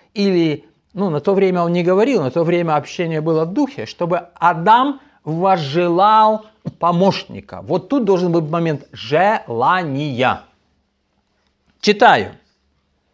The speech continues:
«Господь Бог», читаем дальше, как Бог побудил Адама желать о помощнике. Господь Бог образовал из земли всех живы-, животных полевых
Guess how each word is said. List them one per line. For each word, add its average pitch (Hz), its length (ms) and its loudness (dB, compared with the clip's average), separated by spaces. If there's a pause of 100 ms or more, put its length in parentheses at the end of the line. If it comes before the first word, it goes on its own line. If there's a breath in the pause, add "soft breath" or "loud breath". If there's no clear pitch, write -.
(880)
«Господь 339 560 2
Бог», 156 600 2
читаем 226 380 -2
дальше, 156 400 0
как 165 360 -2
Бог 269 340 0 (120)
побудил 185 1000 0
Адама 254 800 0 (180)
желать 139 760 -2
о 110 80 -12
помощнике. 104 720 -8 (880 soft breath)
Господь 202 460 0
Бог 190 440 2
образовал 190 640 0
из 196 160 -2
земли 160 560 0
всех 226 480 -2 (160)
живы-, 165 760 0
животных 180 720 -2
полевых 143 600 -2